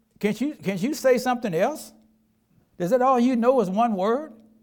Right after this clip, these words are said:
"Well, who are you to judge me?" I said, "Hey, man, you got a, you got a bad mouth, man. You,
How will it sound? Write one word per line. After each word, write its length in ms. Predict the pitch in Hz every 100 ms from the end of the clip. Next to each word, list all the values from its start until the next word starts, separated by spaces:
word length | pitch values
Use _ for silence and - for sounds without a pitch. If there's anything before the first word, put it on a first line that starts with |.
| _ _ _ _ _ _ _ _ _ _ _
"Well, 140 | 247
who 160 | 240 349
are 60 | 330
you 160 | 330
to 100 | 277
judge 380 | 247 262 262 208
me?" 320 | 240 226 139 -
I 120 | -
said, 240 | - 180 226
"Hey, 120 | 226
man, 260 | 185 214
you 100 | 254
got 60 | 254
a, 140 | 180 151
you 160 | 170
got 140 | 233 190
a 60 |
bad 280 | 160 196 175
mouth, 320 | 151 262 214
man. 240 | 127 170
You, 80 | 208